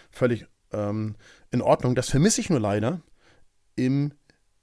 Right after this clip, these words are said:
politischen Diskurs am rechten Rand sehr häufig. Ja, das vermisse ich einfach, dass da Menschen auch diesen Leitsatz befolgen. Ja, das, äh,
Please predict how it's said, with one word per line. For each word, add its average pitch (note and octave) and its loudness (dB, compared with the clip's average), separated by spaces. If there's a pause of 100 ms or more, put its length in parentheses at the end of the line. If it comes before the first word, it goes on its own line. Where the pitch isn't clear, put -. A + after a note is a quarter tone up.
politischen D3 -4
Diskurs D3 0
am A#2+ -2
rechten - -6
Rand G#2+ -2
sehr G#2+ -2
häufig. - -8 (300)
Ja, A#2 -2
das A#2 -4
vermisse E3+ 0
ich D3+ -6
einfach, B2 -4 (280)
dass G#2+ -2
da B2 4
Menschen C#3 0
auch - 2 (560)
diesen A#2 0
Leitsatz G#2+ 0 (340)
befolgen. G#2 0 (260)
Ja, G#3 2 (220)
das, A2+ -2
äh, - -12